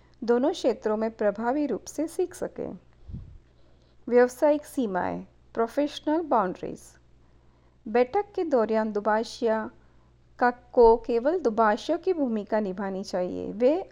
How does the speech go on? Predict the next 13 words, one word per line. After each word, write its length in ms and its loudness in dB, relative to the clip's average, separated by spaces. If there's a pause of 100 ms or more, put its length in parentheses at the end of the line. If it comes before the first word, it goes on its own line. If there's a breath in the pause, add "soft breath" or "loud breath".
(100)
आपको 680 -2 (480 soft breath)
अन्य 340 2
स्कूल 300 0
कर्मचारियों 760 -2
के 200 -10
साथ 300 -2 (560 soft breath)
संवाद 460 2 (100)
करने 280 0
में 100 -4
मदद 320 -6
कर 180 -2
सकते 400 -8
हैं, 300 -6